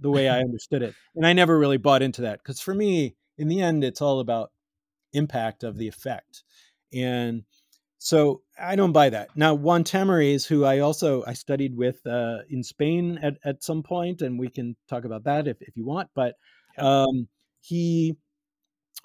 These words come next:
Speaker 1: also doesn't use marked, um, cards, and his reason is a bit different. He's very well known and, you know, does perform a lot in the real world, makes his living doing magic, un-, unlike Simon, who,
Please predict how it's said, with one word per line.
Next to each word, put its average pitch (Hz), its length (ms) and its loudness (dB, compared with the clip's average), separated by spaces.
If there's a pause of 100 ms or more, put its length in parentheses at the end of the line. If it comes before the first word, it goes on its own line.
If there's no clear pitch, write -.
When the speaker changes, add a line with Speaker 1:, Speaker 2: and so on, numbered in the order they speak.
Speaker 1:
also 180 280 0
doesn't 143 340 0
use 131 360 -4
marked, 127 640 -4
um, 107 420 -4 (1040)
cards, 123 640 -4
and 135 520 -2 (340)
his 214 220 0
reason 180 400 2
is 151 140 2
a 151 60 -2
bit 131 180 0
different. 151 560 -2 (300)
He's 180 320 0
very 139 460 2
well 131 260 -2
known 160 400 0
and, 123 340 -6
you 139 120 -10
know, 113 200 -8
does 131 300 -6
perform 127 760 -8
a 120 60 -10
lot 120 340 -2
in 117 80 -8
the 110 80 -10
real 120 180 -6
world, 123 320 0
makes 113 220 -10
his 104 120 -20
living 123 380 -6
doing 113 260 -8
magic, 123 480 -6 (120)
un-, 123 220 -8
unlike 120 240 -8
Simon, 131 360 -6
who, 110 260 -8